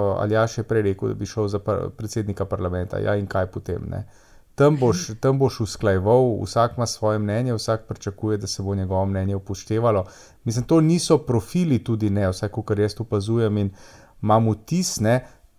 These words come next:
to niso profili ljudi, ki bi prav veliko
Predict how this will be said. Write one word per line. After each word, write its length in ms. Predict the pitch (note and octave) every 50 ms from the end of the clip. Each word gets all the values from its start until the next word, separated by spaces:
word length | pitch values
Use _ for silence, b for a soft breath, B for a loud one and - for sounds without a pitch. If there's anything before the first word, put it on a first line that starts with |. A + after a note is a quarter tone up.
| _ _ -
to 220 | D3 D#3 D3+ D3
niso 440 | C#3 C#3 D3+ F3 G3 F#3 - F3+ F3
profili 640 | - - - C3+ B2+ - - - D#3+ E3 E3 E3 D#3+
ljudi, 420 | D3+ C3+ B2 A2+ G#2+ A2+ C3+ D3 C#3
ki 220 | C#3 - C#3 B2+
bi 220 | A#2 A#2+ A#2+ A#2+ A#2 A2+ A2+ A2 G#2+ G2 - -
prav 240 | - A#2 A#2+ A#2 A#2+
veliko 440 | A2 A2 A2 A2+ A#2 A2+ A2+ -